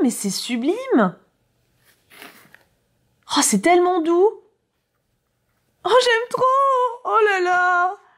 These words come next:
Oh, et en plus, le fait que du coup... Oh, le fait que ça vienne du jeu, je trouve ça tellement mignon ! Oh, j'adore ! Ah, c'est hyper doux, vous vous rendez pas compte comme c'est doux.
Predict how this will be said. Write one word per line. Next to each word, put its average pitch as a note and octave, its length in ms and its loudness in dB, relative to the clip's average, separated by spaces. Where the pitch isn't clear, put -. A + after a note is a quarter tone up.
Oh, D#4+ 420 2
et D#4 40 -2
en D4+ 100 -2
plus, D#4+ 240 -10
le D4+ 100 -6
fait D#4+ 160 -6
que D#4 80 -6
du B3+ 180 -6
coup... D4+ 160 -14
Oh, C4 680 0
le B3+ 80 -10
fait D#4+ 100 -4
que D#4+ 60 -6
ça C4 120 -2
vienne B3+ 220 -4
du B3 180 -8
jeu, D4+ 240 0
je F4 60 -2
trouve C4 120 -12
ça B3+ 120 -2
tellement D#4+ 360 -4
mignon ! D#4+ 680 -4
Oh, C#4 120 2
j'adore ! A3+ 1040 0
Ah, A3 160 -10
c'est - 260 -12
hyper A#3 340 2
doux, A#3 140 -2
vous G#3 200 -2
vous G#3+ 80 0
rendez G#3 200 0
pas F#3+ 140 -2
compte G3 160 -6
comme F#3+ 160 -4
c'est F3+ 100 -4
doux. F3 160 -8